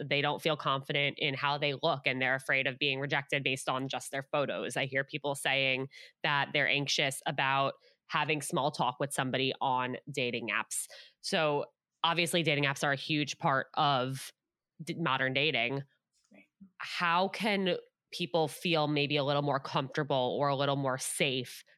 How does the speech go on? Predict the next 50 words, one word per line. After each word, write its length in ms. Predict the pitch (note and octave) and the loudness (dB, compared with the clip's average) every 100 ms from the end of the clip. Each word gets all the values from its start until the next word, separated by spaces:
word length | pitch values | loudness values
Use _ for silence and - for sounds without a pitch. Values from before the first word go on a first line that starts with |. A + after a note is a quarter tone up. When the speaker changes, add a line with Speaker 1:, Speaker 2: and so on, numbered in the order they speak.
| _ | _
Speaker 1:
putting 240 | - D3+ C#3+ | -2 0 2
themselves 420 | C3+ C#3 C3 C3 | 0 0 0 0
out 240 | A#2 A#2 | 0 0
there 300 | A2 A#2 A2+ - _ - | -2 0 -2 -6 _ -4
on 240 | B2 G#2+ | -4 -4
an 80 | G#2+ | -6
app? 220 | F#2+ - - _ _ _ _ _ - | -6 -8 -10 _ _ _ _ _ -20
Speaker 2:
Right. 920 | - _ _ _ - - _ - F3+ | -20 _ _ _ -20 -20 _ -2 0
Um, 120 | F3+ | 0
it's 120 | F#3+ | -4
a 20 | G#3+ | 0
great 200 | B3 C4 | 0 4
question. 520 | G#3+ G#3+ F3+ F#2 A#2+ | 4 4 0 -2 -2
And 100 | F3 | 0
I 80 | G3 | 0
think 300 | G#3+ A#3+ B3+ - | 0 -2 -4 -2
we 80 | A3 | 2
need 180 | G3 G3+ | 2 0
to 80 | G3 | -4
be 280 | F#3 F#3 G3+ | -4 -4 4
thankful 380 | G3 D4 G#3+ F#3 | 4 6 4 4
for 120 | D#3 | 0
the 140 | E3 | 0
apps. 400 | - - G3+ - - | 0 0 -2 -2 0
I 60 | F#3+ | 0
think 400 | F#3+ G3 G3 - - | 2 2 0 -4 0
they 120 | - F#3+ | 8 10
allow 340 | F#3 E3 G3 | 10 8 8
people 260 | G3 G#3+ F#3+ | 6 4 4
with 140 | F#3+ | 4
anxiety 480 | F3 E3+ D#3+ E3+ G3 | 2 4 4 4 0
to 120 | G3 | -2
do 200 | G3 E3+ | -4 -4
things 240 | E3+ A3 | 0 2
that 100 | G#3 | 2
they 140 | F3+ E3+ | 2 0
might 340 | E3+ D#3 F3 | 0 -2 0
not 160 | G3 F#3 | -2 -2
have 100 | G3 | 2
done 200 | F3 E3 | 2 2
otherwise. 680 | D#3+ G3 F3 C3 B1 - - - - - - - | 2 2 2 0 -4 -4 -6 -8 -18 -20 -20 -2
And 240 | E3 E3 | 0 0
it 160 | E3+ F#3+ | -2 0
also 300 | E3+ G#3+ D4 | 2 2 0
takes 360 | C#4+ A3 G3+ - | 0 0 2 4
out 360 | F3+ F3+ - | 6 6 4
some 240 | - F3 F#3 | 0 2 2
of 100 | F3+ | 4
that 300 | E3 D#3+ - F#3 | 4 4 0 2
unpredictability 960 | G3+ G#3+ F3+ F3+ - D#3+ E3 G#3+ C#4 | 4 4 2 -2 -2 0 2 2 0